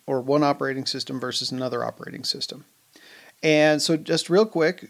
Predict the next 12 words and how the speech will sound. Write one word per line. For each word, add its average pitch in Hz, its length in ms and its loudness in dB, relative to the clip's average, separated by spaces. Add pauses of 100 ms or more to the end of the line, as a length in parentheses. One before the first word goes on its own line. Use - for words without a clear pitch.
for 139 400 0
people 170 300 -2
who 156 100 2
might 156 220 2
not 160 160 -2
be, 147 320 0 (140)
uh, 135 200 -2
real 196 240 6
familiar 151 380 2
with 135 140 -2
the 131 60 -6
terminology, 127 760 -4